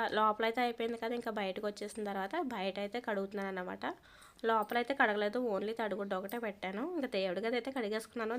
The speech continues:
దేవుడి గది అయితే చిన్నదే కదండి మాది. ఇలా మొత్తం కడిగేసుకున్న తర్వాత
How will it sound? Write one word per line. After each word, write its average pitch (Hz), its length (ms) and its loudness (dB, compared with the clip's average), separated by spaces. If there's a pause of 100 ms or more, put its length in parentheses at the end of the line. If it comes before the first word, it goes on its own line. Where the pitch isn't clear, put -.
దేవుడి 190 260 0
గది 202 120 0
అయితే 240 180 -2
చిన్నదే 196 340 -2
కదండి 190 320 -4
మాది. 220 180 -4 (2500)
ఇలా 220 120 4 (120)
మొత్తం 202 240 -2 (100)
కడిగేసుకున్న 214 440 -2 (100)
తర్వాత - 220 -10